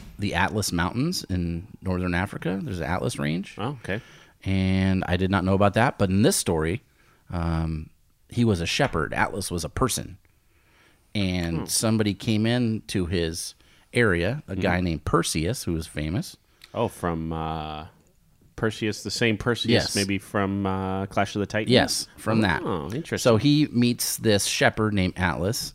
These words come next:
Speaker 1: and the shepherd isn't very hospitable to him, doesn't
Speaker 2: Sure.
Speaker 1: offer him anything.
Speaker 2: Mm-hmm.
Speaker 1: And that makes Perseus mad. So he
Speaker 2: Oh.
Speaker 1: reaches in his bag, pulls out Medusa's head.
Speaker 2: Yup.
Speaker 1: Pow! Now he's a rock.
Speaker 2: Turns to stone.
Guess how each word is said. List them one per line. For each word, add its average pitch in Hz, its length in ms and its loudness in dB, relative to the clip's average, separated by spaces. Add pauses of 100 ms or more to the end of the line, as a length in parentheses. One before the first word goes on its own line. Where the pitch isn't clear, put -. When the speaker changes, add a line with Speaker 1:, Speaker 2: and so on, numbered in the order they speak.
Speaker 1:
and 98 600 0 (260)
the 95 220 -2
shepherd 123 400 2
isn't 107 280 0
very 104 300 4
hospitable 95 540 -2
to 78 180 -8
him, 87 160 -12
doesn't 123 260 0
Speaker 2:
Sure. 160 80 -2
Speaker 1:
offer 107 240 0
him 90 120 0
anything. 69 420 -8 (200)
Speaker 2:
Mm-hmm. 104 160 -6
Speaker 1:
And 170 100 -4 (200)
that 95 60 2
makes 92 160 -2
Perseus - 560 -4
mad. 73 360 -6
So 87 100 -4
he 90 60 0
Speaker 2:
Oh. 101 40 2
Speaker 1:
reaches 123 300 2
in 123 100 2
his 101 120 0
bag, 98 440 2 (560)
pulls 123 220 0
out 107 160 4
Medusa's 98 500 2
head. 82 400 0
Speaker 2:
Yup. 82 300 -6 (260)
Speaker 1:
Pow! - 600 8
Now 98 240 -2
he's 92 100 -2
a 92 80 -4
rock. 82 420 -2
Speaker 2:
Turns 101 260 -2
to 98 40 -10
stone. 76 420 -10